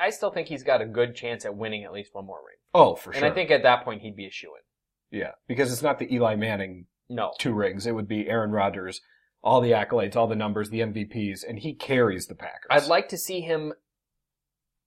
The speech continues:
Speaker 1: have a long enough career where he can kind of challenge some of those all-time records.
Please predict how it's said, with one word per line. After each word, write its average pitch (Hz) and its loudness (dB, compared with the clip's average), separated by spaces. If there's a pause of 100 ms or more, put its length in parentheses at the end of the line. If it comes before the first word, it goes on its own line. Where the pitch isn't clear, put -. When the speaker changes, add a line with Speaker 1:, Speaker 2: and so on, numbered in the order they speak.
(240)
Speaker 1:
have 139 2
a 135 4
long 131 6
enough 131 -4
career 127 -2
where 123 -2
he 117 -8
can 123 -10
kind 123 -6
of 110 -12
challenge 117 -6
some 123 -6
of 113 -6
those 113 -6
all-time 113 -2
records. 120 -6